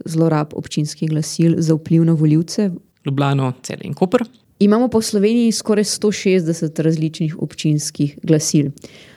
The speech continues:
Speaker 1: Zaradi tega, ker ste se nam po objavi začeli javljati bralci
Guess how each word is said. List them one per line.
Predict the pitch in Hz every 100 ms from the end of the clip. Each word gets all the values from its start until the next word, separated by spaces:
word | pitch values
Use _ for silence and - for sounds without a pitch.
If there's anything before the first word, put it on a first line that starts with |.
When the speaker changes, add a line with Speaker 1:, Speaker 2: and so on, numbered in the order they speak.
| -
Speaker 1:
Zaradi | 170 180 226 247
tega, | 269
ker | 254 208
ste | - 185
se | 180
nam | 170 170
po | - 240
objavi | 185 170 175 190 202 -
začeli | 165 - 202 202 202 -
javljati | 175 170 196 208 185
bralci | 165 156 165 - 202 196